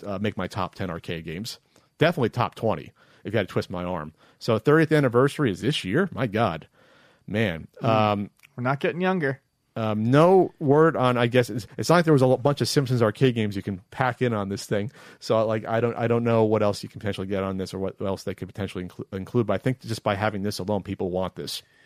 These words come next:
Speaker 1: Just by having this alone, this is such
Speaker 2: Yeah,
Speaker 1: a
Speaker 2: no, I think,
Speaker 1: great
Speaker 2: I think
Speaker 1: game.
Speaker 2: this is a standalone. I mean, they've done some standalones before. I don't think we're gonna get a whole lot more on this because Konami did this one, and like I said, a lot of the, um, console games were,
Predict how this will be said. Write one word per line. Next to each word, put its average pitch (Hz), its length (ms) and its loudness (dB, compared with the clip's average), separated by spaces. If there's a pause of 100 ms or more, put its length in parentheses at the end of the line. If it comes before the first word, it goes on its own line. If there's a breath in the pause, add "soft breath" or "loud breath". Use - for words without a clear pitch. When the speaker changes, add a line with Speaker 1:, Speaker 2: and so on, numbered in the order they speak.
Speaker 1:
Just 113 140 -4
by 107 100 2
having 95 220 -4
this 92 140 -8
alone, 85 240 -10
this 101 140 -8
is 113 100 -6
such 139 220 2
Speaker 2:
Yeah, 226 220 4
Speaker 1:
a 165 100 -2
Speaker 2:
no, 233 140 6
I 190 100 6
think, 220 160 4
Speaker 1:
great 131 140 6
Speaker 2:
I 202 80 6
think 220 160 4
Speaker 1:
game. 226 80 4
Speaker 2:
this 190 160 2
is 180 100 0
a 175 60 6
standalone. 135 840 2
I 147 80 0
mean, 147 140 2
they've 147 180 6
done 127 180 4
some 123 180 -6
standalones 117 600 -2
before. 117 300 -2
I 117 80 4
don't 127 220 2
think 123 180 -2
we're 120 80 0
gonna 110 240 -4
get 110 160 -4
a 110 60 -2
whole 110 180 -6
lot 107 220 -4
more 117 260 0
on 117 140 -2
this 120 240 -4
because 151 600 2
Konami 143 500 2
did 127 260 2
this 147 260 4
one, 139 260 6
and 127 420 0
like 120 140 0
I 117 80 0
said, 127 260 4
a 117 40 2
lot 123 280 6
of 123 160 2
the, 120 240 2
um, 110 360 -4 (880)
console 208 440 2
games 123 380 -2
were, 127 420 4